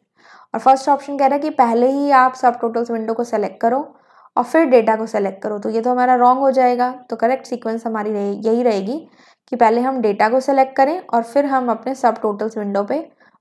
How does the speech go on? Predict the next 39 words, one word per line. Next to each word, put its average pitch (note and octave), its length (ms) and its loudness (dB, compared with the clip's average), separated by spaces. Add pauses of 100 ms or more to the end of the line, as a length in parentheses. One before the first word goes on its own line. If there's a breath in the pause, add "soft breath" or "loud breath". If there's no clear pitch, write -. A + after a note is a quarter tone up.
मूव A#3+ 260 4
ऑन F#3+ 200 2
करें। - 260 -8 (240)
जैसे G#3+ 240 -4
यहाँ A#3 240 2
पे B3+ 80 0
मान A#3 200 0
लीजिए A#3 200 -2
हमारा A3 300 -2
कोई A#3+ 140 -2
डेटा G#3 300 -2
होता, G#3+ 340 -4 (280)
अभी A3+ 200 -2
नहीं A3+ 220 -2
है, A#3+ 80 -2 (580 loud breath)
लेकिन A#3 200 0
अगर C4 200 2
होता C4 280 4
तो C4+ 100 -2
हम C4 200 -2
उसे C4+ 160 -2
सेलेक्ट B3 360 0
करते, B3 360 0
फिर C#4 180 -4
यहाँ A3 240 -4
से A#3+ 100 -6
डेटा A3 320 -2
में A3 140 -4
जाते G#3 360 0
और A3 200 -6
फिर A3 180 -8
यहाँ G#3+ 240 -6
से G#3 120 -8
हम C#4+ 180 -8 (800)
subtotals G#3 600 -4
में B3 100 -2
जाते। A#3 420 -2 (240)
ठीक A#3 160 -10
है, C4 140 0